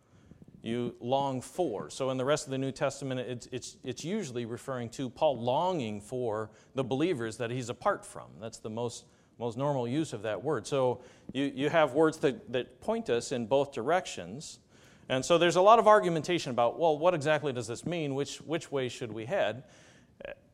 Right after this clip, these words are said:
Very few people take a step back and say, "Well, why did God give us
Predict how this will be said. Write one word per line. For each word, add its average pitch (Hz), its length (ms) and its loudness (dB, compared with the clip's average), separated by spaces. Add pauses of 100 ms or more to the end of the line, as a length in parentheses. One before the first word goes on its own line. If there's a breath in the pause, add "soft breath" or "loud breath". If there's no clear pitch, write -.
(240)
Very 214 220 4
few 185 160 -4
people 160 280 -2
take 151 220 0
a 135 40 -6
step - 260 -4
back 160 240 -2
and 131 100 -6
say, 147 100 -4
"Well, 139 380 0
why 170 260 0
did 147 200 -8
God 123 320 -2 (300)
give 135 220 -2
us 92 460 -6